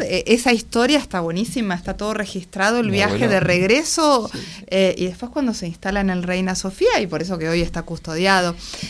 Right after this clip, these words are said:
Speaker 1: Digo, pero volviendo a Jorge y Marion, eh, hay algo que para mí es como entender un legado, o sea, no solo para nosotros que tuvimos que interpelarlo,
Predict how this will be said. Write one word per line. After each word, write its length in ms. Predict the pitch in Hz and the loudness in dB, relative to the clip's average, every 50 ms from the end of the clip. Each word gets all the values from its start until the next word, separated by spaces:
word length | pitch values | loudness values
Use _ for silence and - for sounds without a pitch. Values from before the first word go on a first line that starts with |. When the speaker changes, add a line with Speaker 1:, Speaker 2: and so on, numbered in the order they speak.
| - - | -8 -4
Speaker 1:
Digo, 220 | - 214 208 202 - | 0 2 2 2 2
pero 240 | 214 202 202 202 - - - - - - 185 - - - - | 2 2 2 0 -2 -8 -20 -20 -18 -20 -20 -20 -20 -12 -2
volviendo 460 | 202 226 220 220 226 247 262 277 285 | 2 2 4 4 4 4 4 4 4
a 60 | 285 | 2
Jorge 400 | 277 - - 262 254 247 254 269 | 0 0 -2 -4 -4 -2 -2 -2
y 40 | 269 | -2
Marion, 680 | 247 247 262 269 269 269 269 262 254 254 247 247 - - - | 0 2 2 4 4 4 4 4 4 4 2 0 0 -2 0
eh, 300 | - 226 226 220 214 208 - - - - - - - - - - - _ _ _ _ - - - - | 2 4 4 4 4 0 -2 -8 -16 -20 -20 -20 -20 -20 -20 -20 -20 _ _ _ _ -20 -20 -20 -14
hay 200 | - 196 226 240 | -8 -4 0 2
algo 200 | 240 247 254 254 247 | 4 4 4 2 2
que 120 | 226 196 | 0 -2
para 220 | 196 196 190 190 | 0 0 0 2
mí 220 | 190 196 208 220 226 | 4 4 4 4 4
es 180 | 226 233 - | 2 0 0
como 420 | - - 240 214 208 196 185 - - - - | -2 -2 0 2 2 2 0 -2 -6 -8 -2
entender 560 | 196 196 190 190 190 190 190 190 214 233 254 | 2 2 2 2 2 0 0 2 2 2 2
un 220 | 247 233 226 214 208 | 4 4 2 2 2
legado, 640 | 196 185 180 180 180 175 170 170 165 160 - 180 - - | 0 0 -2 -2 -4 -2 -2 -4 -4 -4 -8 -10 -10 -10
o 80 | 185 | -10
sea, 180 | - - 214 196 - - - - - - - - _ _ _ - | -4 -4 -4 -4 -6 -12 -16 -16 -16 -18 -20 -20 _ _ _ 0
no 160 | 214 220 233 | 2 2 2
solo 280 | 226 - 277 269 262 254 | 2 2 2 2 2 2
para 200 | 247 214 202 185 | 2 2 2 2
nosotros 420 | 180 175 - - 208 196 220 233 | -2 -2 -2 -2 -2 -2 -2 -2
que 100 | - 220 | -2 -4
tuvimos 380 | 202 185 180 185 185 196 202 196 | -4 -2 0 2 2 2 0 0
que 100 | - 180 | -4 -4
interpelarlo, 920 | 170 170 - 170 160 156 - 165 165 175 190 202 214 196 190 180 180 190 | -4 -4 -4 -6 -8 -8 -10 -10 -6 -2 2 2 4 4 4 2 2 0